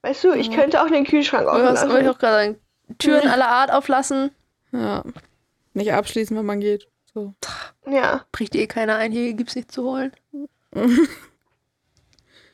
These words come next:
Speaker 1: Vielleicht will
Speaker 3: Weil
Speaker 1: jemand dich klauen, Mette. Hast du schon mal darüber nachgedacht?
Speaker 3: I'm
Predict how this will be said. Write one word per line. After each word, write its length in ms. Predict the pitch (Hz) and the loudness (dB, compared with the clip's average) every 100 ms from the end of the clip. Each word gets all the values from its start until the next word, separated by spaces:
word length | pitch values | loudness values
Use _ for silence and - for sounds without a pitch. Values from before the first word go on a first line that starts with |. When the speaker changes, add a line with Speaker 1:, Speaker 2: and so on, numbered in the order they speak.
| _ _ _ _ _ _ _ _ | _ _ _ _ _ _ _ _
Speaker 1:
Vielleicht 300 | 247 240 285 | -6 0 2
will 60 | 285 | 4
Speaker 3:
Weil 80 | 311 | 6
Speaker 1:
jemand 260 | 311 302 | 4 4
dich 200 | 320 392 | 2 2
klauen, 420 | - 254 185 180 269 | 0 2 2 2 2
Mette. 480 | 247 226 - 254 240 - | 2 2 0 0 -2 -4
Hast 180 | 285 277 | -2 0
du 60 | 285 | 2
schon 120 | 302 | 4
mal 140 | 262 | 4
darüber 360 | 269 254 277 277 | 4 4 4 4
nachgedacht? 680 | 285 302 359 330 359 - - - | 2 2 2 4 2 -6 -18 -6
Speaker 3:
I'm 260 | 226 226 | -2 -2